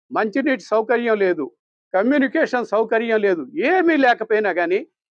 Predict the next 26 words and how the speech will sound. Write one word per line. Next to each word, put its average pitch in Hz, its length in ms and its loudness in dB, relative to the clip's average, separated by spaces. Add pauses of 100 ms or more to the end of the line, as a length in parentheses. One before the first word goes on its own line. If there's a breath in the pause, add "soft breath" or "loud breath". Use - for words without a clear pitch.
ఎక్కడైనా 302 440 0
హత్య 226 300 2
జరుగుతుంది 285 640 2
అంటే 208 400 0 (640)
పార్టీ 269 400 4
కార్యకర్తల 285 580 0
మీద 247 120 2
దాడి 202 280 2
జరుగుతుందంటే 208 760 0 (340)
తెల్లారే 285 420 4
వరకు 320 260 2
వచ్చేవాళ్ళు 262 480 2
అసలు 247 220 0
ఎలా 214 200 4
వచ్చేవారో 294 500 2
మాకు 294 280 -2
అర్థం 233 260 -2
కాదు 208 280 0 (760)
అని 226 380 0 (100)
అక్కడ 220 260 -2
ఉన్న 254 160 2
జనం 226 400 0
చెప్తుంటే, 139 560 -2
మేము 233 260 -2
కలిసిన 233 340 0
వాళ్ళలో 233 540 2